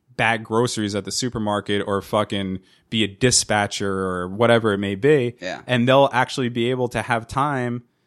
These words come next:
Speaker 1: you know, but, but the, I find it interesting because w-, what will people also do with that? ki-, I mean, it could easily just slide off into idiocracy where
Speaker 2: That is
Speaker 1: instead,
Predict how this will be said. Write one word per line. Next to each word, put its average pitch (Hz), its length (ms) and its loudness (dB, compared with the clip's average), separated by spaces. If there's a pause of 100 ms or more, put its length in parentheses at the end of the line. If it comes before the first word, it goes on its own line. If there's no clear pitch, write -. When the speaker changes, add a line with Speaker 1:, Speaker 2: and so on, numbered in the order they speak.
(220)
Speaker 1:
you 131 100 0
know, 127 140 6
but, 139 260 0
but 143 220 2 (160)
the, 135 500 -2 (220)
I 127 160 0
find 143 260 0
it 127 80 -2
interesting 123 640 -2
because 107 640 -4 (520)
w-, 120 140 -14 (460)
what 131 420 -2
will 135 120 0
people 127 320 -2
also 120 240 0
do 120 100 -6
with 104 100 -6
that? 107 140 -4 (120)
ki-, 131 180 -2
I 127 80 -2
mean, 143 160 2
it 135 120 -4
could 139 120 -4
easily 156 400 -2
just 120 240 -2
slide 120 280 2
off 117 280 2
into 117 300 -2
idiocracy 101 960 -2 (300)
where 104 420 0
Speaker 2:
That 113 80 -2
is 120 160 2
Speaker 1:
instead, 110 200 2